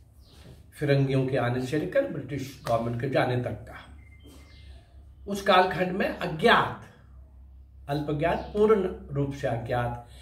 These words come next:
ऐसे क्रांति वीर वीरांगनाओं का मैं चरित्र आपके सामने ला रहा हूं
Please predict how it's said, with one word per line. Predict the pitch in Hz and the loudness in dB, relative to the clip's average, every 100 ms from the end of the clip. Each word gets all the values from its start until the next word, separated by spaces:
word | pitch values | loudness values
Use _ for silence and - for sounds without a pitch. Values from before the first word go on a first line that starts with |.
| - | -10
ऐसे | 151 143 185 | -6 0 0
क्रांति | 180 160 151 147 160 | 2 4 4 4 0
वीर | 143 135 | -2 0
वीरांगनाओं | 135 127 120 123 123 131 | 0 0 0 0 0 -2
का | 131 123 | -2 -2
मैं | 123 120 | -2 -2
चरित्र | - 139 139 147 | -4 -4 -2 -2
आपके | 123 123 - | -2 -4 -10
सामने | 120 120 123 | -10 -6 -4
ला | 110 110 | -4 -6
रहा | 107 110 | -8 -8
हूं | 123 143 | -6 -6